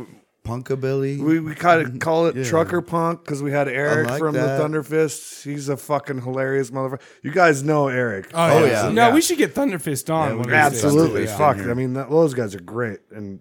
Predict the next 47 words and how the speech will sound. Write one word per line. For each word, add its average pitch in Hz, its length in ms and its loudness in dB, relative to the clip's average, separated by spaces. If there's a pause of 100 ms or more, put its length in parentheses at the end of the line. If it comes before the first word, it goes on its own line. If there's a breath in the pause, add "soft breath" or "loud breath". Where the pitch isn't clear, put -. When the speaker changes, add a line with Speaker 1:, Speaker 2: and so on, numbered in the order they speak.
Speaker 2:
you'll 107 300 -8
love 107 240 -6
talking 101 300 -8
to 101 40 -12
them. 104 280 -8
They're 101 180 -8
fucking 101 380 -20
hilarious. 95 520 -12 (460)
But 113 220 -6
Eric 127 420 -2
is, 107 240 -10
you 120 100 -10
know, 110 140 -10
he's 113 200 -8
on 113 280 -6
it. 101 80 -10
He's 101 140 -14
really 113 200 -6
funny. 120 280 -8 (280 loud breath)
Did 147 140 -2
the 143 80 -2
Swiller 143 440 2
of 131 100 0
the 127 60 -2
Month, 127 420 -6 (540)
which 113 200 -10
was 113 160 -8
a 110 60 -8
big 113 260 -8
thing 117 180 -10
for 107 220 -10
us. 107 80 -10
Speaker 3:
I 247 140 6
Speaker 2:
Like, 294 60 4
Speaker 3:
love 320 260 8
that. 170 200 4
I 170 140 4
was 226 180 4
Speaker 2:
fucking 185 160 4
right. 175 260 8
Speaker 3:
And 226 120 10
I 262 80 10
watched 269 320 6
those 208 180 4
videos. 196 340 2
I'm 156 80 -2
like, 139 160 -4